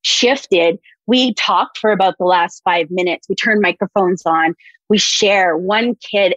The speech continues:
in every class gets to share in their own words why it is so important that we say we are awesome. And I mean, when you hear a kid say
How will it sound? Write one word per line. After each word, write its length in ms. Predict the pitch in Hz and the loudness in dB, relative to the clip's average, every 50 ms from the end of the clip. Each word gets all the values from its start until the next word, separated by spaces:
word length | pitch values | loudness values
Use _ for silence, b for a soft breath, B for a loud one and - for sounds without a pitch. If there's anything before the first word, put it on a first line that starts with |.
| - | -4
in 120 | - 180 180 - - | -4 -4 -4 -2 -2
every 340 | - 196 196 190 208 196 180 | -2 -2 0 2 0 0 0
class 580 | - - - 180 170 170 175 170 170 - - - _ _ _ _ _ - | 0 -2 -2 0 2 2 0 -2 -4 -8 -14 -20 _ _ _ _ _ -4
gets 280 | 226 226 220 220 - | -2 -2 -2 -4 -6
to 100 | - - | -8 -8
share 340 | 196 - - 202 196 196 190 | -8 -4 -2 -2 0 0 0
in 120 | 185 180 | 0 0
their 180 | 165 170 175 180 | -2 0 0 0
own 240 | 185 180 202 214 214 | -2 -2 -2 -4 -4
words 300 | 214 226 226 233 226 185 165 156 | -4 -2 -2 -2 -2 -4 -6 -2
why 360 | 156 170 175 180 175 175 190 | 0 0 2 2 2 2 2
it 140 | 185 180 185 | 2 2 2
is 220 | 180 175 175 - | 0 0 -2 -2
so 220 | - - 170 180 175 | -2 0 0 0 0
important 580 | 165 160 - - 156 156 - - 226 220 208 - | -2 -4 -2 -2 0 0 0 -2 -2 -2 -2 0
that 160 | 170 156 - - | 0 0 0 -2
we 300 | - 170 180 190 185 185 | -4 -4 -2 -2 -2 -2
say 300 | - - - 147 156 165 | -4 -2 0 2 2 2
we 160 | 175 175 190 | 2 2 2
are 140 | 196 185 - | 2 2 2
awesome. 520 | - 208 208 208 208 - - 240 240 240 226 B B B B B B B B B B _ | 2 0 0 0 -2 -2 -2 -2 -2 -4 -6 B B B B B B B B B B _
And 480 | - 220 220 220 208 208 214 214 214 185 - - - _ _ _ _ _ _ _ - | -2 0 2 2 2 2 2 0 0 -2 -6 -12 -16 _ _ _ _ _ _ _ -4
I 200 | 214 226 220 214 | -2 -2 0 0
mean, 600 | 214 202 196 185 175 170 170 165 160 170 170 - _ _ _ _ _ _ _ _ _ _ _ _ | 0 0 0 0 0 0 0 0 -2 -4 -6 -8 _ _ _ _ _ _ _ _ _ _ _ _
when 240 | - 185 226 220 214 | -4 -2 0 0 2
you 100 | 214 214 | 0 0
hear 260 | 196 202 220 214 208 | 0 0 0 2 2
a 100 | 196 180 | 2 0
kid 400 | - - - 196 185 180 165 156 | -2 -4 -2 -2 -2 -2 -4 -8
say 540 | - - 185 160 160 165 156 151 151 160 156 | -6 -2 0 0 2 2 2 2 0 -2 -4